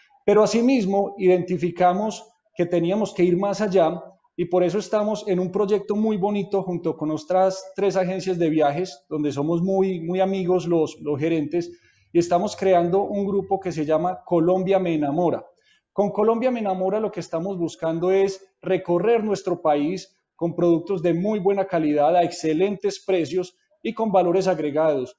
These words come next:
Colombia tiene muchos lugares bonitos para conocer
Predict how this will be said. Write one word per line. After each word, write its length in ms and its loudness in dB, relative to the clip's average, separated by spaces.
Colombia 460 0
tiene 260 -2
muchos 600 0
lugares 420 0
bonitos 400 -4
para 240 -2
conocer 560 -4